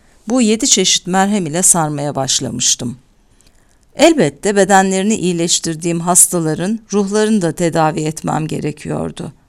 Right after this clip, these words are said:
Her bir tavır için onların gönüllerinde bir vadi açmam gerekiyordu. O vadileri de sırasıyla aşk, marifet, istina, tevhid, hayret,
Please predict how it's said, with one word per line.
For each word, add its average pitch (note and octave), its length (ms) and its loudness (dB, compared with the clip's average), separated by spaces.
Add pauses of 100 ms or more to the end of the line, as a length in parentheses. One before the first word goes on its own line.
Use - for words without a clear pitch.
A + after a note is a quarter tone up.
(920)
Her D#4+ 280 4
bir C4 180 2
tavır A3 220 2
için F#3+ 300 0
onların G3 440 0
gönüllerinde F3 800 -2
bir G#3 120 0
vadi F3+ 460 2
açmam D3 460 -2
gerekiyordu. C#3+ 840 -6 (680)
O F#3 160 0
vadileri F3+ 720 4
de G#3+ 260 0
sırasıyla F#3 760 0
aşk, - 540 0 (220)
marifet, F#3+ 760 0 (120)
istina, F3+ 760 2 (260)
tevhid, F#3+ 480 2 (220)
hayret, F#3+ 600 2